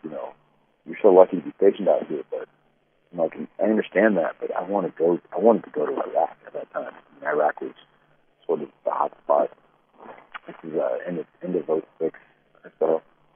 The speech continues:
uh, beginning of oh seven. And, um, and I was frustrated to find out that I was gonna be first in, in the sig det for a couple months,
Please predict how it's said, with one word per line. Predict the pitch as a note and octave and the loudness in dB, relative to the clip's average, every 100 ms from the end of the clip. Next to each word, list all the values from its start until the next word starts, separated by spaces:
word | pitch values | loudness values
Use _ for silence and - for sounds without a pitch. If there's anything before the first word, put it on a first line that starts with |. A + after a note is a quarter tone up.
| _ _ _ _ - | _ _ _ _ -12
uh, | |
beginning | - E2+ E2 | -8 -6 -6
of | D2 | -6
oh | C#2+ - | -8 -2
seven. | D#2 D#2 E2 | 0 0 -6
And, | C#2+ - _ _ _ _ _ _ | -10 -18 _ _ _ _ _ _
um, | D#2+ D2+ C#2+ B1 - _ _ _ _ _ _ _ _ _ - _ - | -2 -2 -2 -8 -16 _ _ _ _ _ _ _ _ _ -20 _ -2
and | F3 G#3 - - _ _ _ _ _ _ _ - | 0 0 -4 -10 _ _ _ _ _ _ _ -4
I | |
was | F2+ - | -4 2
frustrated | - F#2+ - A2+ F2 F2 | 6 8 10 8 8 4
to | |
find | - E2+ D2+ | 0 0 6
out | F3 G#3+ - | 6 6 4
that | - | -2
I | |
was | - _ | -6 _
gonna | D3+ | -14
be | C#3 C#3 C#2 - _ | -12 -14 -14 -18 _
first | E2+ - | -2 0
in, | - - | -8 -8
in | - - | -14 -14
the | - | 2
sig | G#2+ F#2+ | 2 8
det | F#2 D#2+ | 6 6
for | F#2 | 0
a | F#2 | 0
couple | - - F#2 | 0 -4 0
months, | F2 F2+ | 0 -2